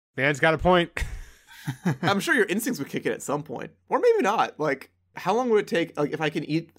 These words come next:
Speaker 2: I'm hungry, the food in my house, food in my house smells good. I guess I'd still understand what food is.
Speaker 1: I'm sorry. Okay, so <laughs> the best thing is you're gonna open your fridge, you're gonna see cheese. You're gonna pick it up and go,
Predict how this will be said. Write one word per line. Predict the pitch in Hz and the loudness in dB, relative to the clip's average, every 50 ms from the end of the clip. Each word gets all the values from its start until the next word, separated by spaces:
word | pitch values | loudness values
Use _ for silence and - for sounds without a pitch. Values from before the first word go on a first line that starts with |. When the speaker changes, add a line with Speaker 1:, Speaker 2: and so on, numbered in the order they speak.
| - - - _ - | -20 -20 -12 _ -2
Speaker 2:
I'm | 147 143 135 | -2 0 0
hungry, | - 185 190 170 156 156 151 143 139 135 139 _ _ _ _ _ _ _ _ _ | -2 -2 -2 0 2 2 2 2 0 -2 -6 _ _ _ _ _ _ _ _ _
the | - 143 | -8 -8
food | 135 - - 180 190 160 | -6 -4 -2 -2 0 0
in | 160 160 | 0 0
my | 151 143 | 0 0
house, | 139 160 147 139 131 - - - - _ - _ _ - - | 0 0 -2 -2 -2 -4 -8 -14 -18 _ -20 _ _ -16 -6
food | - 180 170 | -4 -2 -2
in | 151 156 | 0 0
my | 143 135 | 0 0
house | 135 127 123 123 | 0 0 -2 -4
smells | - 131 123 127 - | -4 -6 -6 -6 -4
good. | - 131 120 113 - | -2 -2 -2 0 0
I | - 139 | 0 0
guess | 160 185 - | 0 0 0
I'd | 185 135 - | -2 -2 -4
still | - - 165 160 | -2 -2 -2 -2
understand | 156 131 - - 131 135 | -2 -2 -2 -2 -2 -2
what | 127 - | -2 -4
food | - - - 131 151 196 | -6 -6 -2 0 0 0
is. | 233 269 294 - - - | 0 0 -2 -4 -4 -4
Speaker 1:
I'm | - 175 165 | -4 -4 -2
sorry. | 147 - 185 151 151 147 143 156 147 | 0 4 6 6 6 6 6 4 2
Okay, | 185 175 - - 170 143 143 143 - - 160 | 2 0 2 4 4 4 4 2 0 -6 -4
so | - - 180 165 160 160 147 - - - 151 - - - - - - - - | 2 4 6 6 6 4 2 -2 -8 -8 -8 -8 -8 -8 -12 -18 -20 -20 -20
<laughs> | _ _ - - - - - - _ _ _ | _ _ -20 -20 -20 -20 -20 -20 _ _ _
the | 180 175 | 2 2
best | 156 - - 165 160 185 190 - - | 2 2 4 4 4 4 4 0 -4
thing | - - 180 165 165 170 175 180 190 196 - _ - - - - - - _ - | -4 2 6 6 6 6 6 2 -2 -10 -16 _ -20 -20 -20 -20 -20 -20 _ -2
is | 175 165 160 156 156 151 - - | 0 2 2 2 2 -2 -6 -6
you're | 165 156 156 165 | -2 2 2 2
gonna | 175 160 | 2 2
open | 180 190 185 - 208 | 0 0 0 0 0
your | 196 175 151 | 0 0 -2
fridge, | - - 165 151 131 123 120 - - | 0 2 2 4 4 2 0 -2 -2
you're | 143 143 139 | -2 -2 0
gonna | 170 175 175 175 160 | 0 2 2 0 0
see | - - 175 156 143 135 135 131 123 - - - | 0 0 2 2 2 2 0 -2 -6 -10 -12 -4
cheese. | - - - - 151 151 139 120 110 107 107 107 120 - - - | -2 -2 0 0 0 0 0 -2 -4 -6 -8 -10 -12 -12 -4 -2
You're | 143 143 | 0 0
gonna | 151 139 | 2 2
pick | 196 196 | 2 4
it | 190 | 4
up | 180 - | 4 2
and | 180 175 | 2 2
go, | 151 143 139 139 135 135 135 - | 4 4 6 6 6 4 2 0